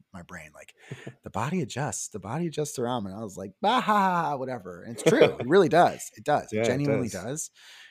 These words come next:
Speaker 1: And the body is amazing, but you have to recognize that your body is why you're able to do this work in a lot of ways. And so it needs to be treated with respect. So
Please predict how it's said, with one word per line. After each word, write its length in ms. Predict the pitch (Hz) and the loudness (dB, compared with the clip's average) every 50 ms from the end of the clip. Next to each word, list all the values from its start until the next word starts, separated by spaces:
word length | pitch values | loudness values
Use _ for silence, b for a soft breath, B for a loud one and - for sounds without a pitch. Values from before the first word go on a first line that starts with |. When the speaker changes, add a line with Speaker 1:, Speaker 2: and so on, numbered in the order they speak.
| B B - | B B -2
Speaker 1:
And 180 | 139 147 139 127 | -2 0 0 0
the 40 | 117 | 0
body 320 | 110 123 131 135 117 110 - | 2 4 4 4 2 0 -4
is 160 | 110 123 110 | -6 -6 -6
amazing, 600 | 107 101 98 95 104 101 - 65 55 - - - _ _ | -6 -8 -8 -8 -8 -10 -12 -14 -16 -20 -20 -20 _ _
but 160 | - 147 120 131 | 2 2 2 2
you 80 | 143 | 2
have 180 | 135 156 147 - | 4 4 4 4
to 80 | - 131 | 2 -2
recognize 600 | 113 110 - - 117 98 107 101 95 92 87 - | -2 -2 -4 -4 -8 -8 -8 -8 -8 -8 -8 -8
that 140 | 98 92 - _ _ _ _ _ _ _ _ _ _ _ _ _ _ _ _ - | -10 -10 -12 _ _ _ _ _ _ _ _ _ _ _ _ _ _ _ _ -6
your 180 | 113 123 120 | -4 -2 -2
body 400 | 98 101 107 107 113 120 120 117 107 | -2 -2 -2 0 0 0 0 0 -2
is 120 | 101 87 | -2 -4
why 180 | 90 98 98 104 | -4 -4 -4 -4
you're 120 | 98 95 92 | -4 -4 -6
able 180 | 87 87 85 | -6 -8 -10
to 100 | - 90 | -12 -14
do 200 | 76 - 85 82 87 | -14 -12 -12 -12 -12
this 180 | 87 - - | -12 -12 -14
work 240 | 73 71 82 - - | -14 -14 -14 -12 -10
in 60 | 120 | -8
a 40 | 117 | -6
lot 160 | 120 123 127 | -4 -4 -4
of 80 | 131 131 | -2 -2
ways. 300 | 143 147 147 147 131 107 | -2 0 0 0 -2 -2
And 80 | 98 - | -6 -8
so 140 | - 107 101 | -6 -6 -6
it 140 | 95 85 - | -6 -6 -8
needs 160 | 98 98 - | -10 -10 -10
to 60 | - 90 | -12 -12
be 140 | 95 90 | -12 -12
treated 340 | - - - 98 92 87 80 | -12 -10 -10 -10 -10 -10 -12
with 140 | 82 - - | -14 -16 -16
respect. 600 | 73 - - - - 64 55 - - _ - - _ _ _ _ _ _ _ _ _ _ _ _ | -14 -14 -14 -12 -14 -16 -16 -16 -20 _ -20 -20 _ _ _ _ _ _ _ _ _ _ _ _
So 420 | - - 147 139 135 131 123 - | -6 0 2 2 4 2 2 0